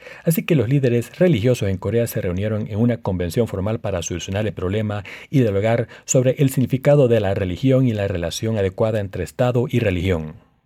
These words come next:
Un representante de la comunidad cristiana dijo que la religión servía para beneficiar a sus seguidores y animarles a hacer buenas obras y traer armonía a los demás para que los que no son creyentes lo sean.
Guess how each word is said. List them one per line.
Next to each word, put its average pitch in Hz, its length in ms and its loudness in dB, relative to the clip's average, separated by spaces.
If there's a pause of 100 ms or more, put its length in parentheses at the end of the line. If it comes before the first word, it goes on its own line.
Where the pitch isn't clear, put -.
(920)
Un 196 160 6
representante 107 880 -2
de 98 60 -2
la 92 120 -2
comunidad 90 400 -2
cristiana 98 400 -6
dijo 101 300 -6
que 95 100 -6
la 87 160 -6
religión 87 440 -6
servía 98 440 -4
para 90 220 -4
beneficiar 90 640 -4
a 87 40 -4
sus 92 140 -8
seguidores 98 480 -4 (260)
y - 60 4
animarles 151 400 6
a 135 60 0
hacer 131 220 -2
buenas 117 260 -2
obras 120 400 -2 (160)
y 156 80 0
traer 143 340 2
armonía 120 380 2
a - 20 2
los 107 140 0
demás 104 260 -2
para 98 240 -6
que 92 180 -8
los 92 200 -6
que - 140 -6
no 110 100 -2
son 151 180 2
creyentes 120 420 -2
lo 87 100 -6
sean. 87 420 -2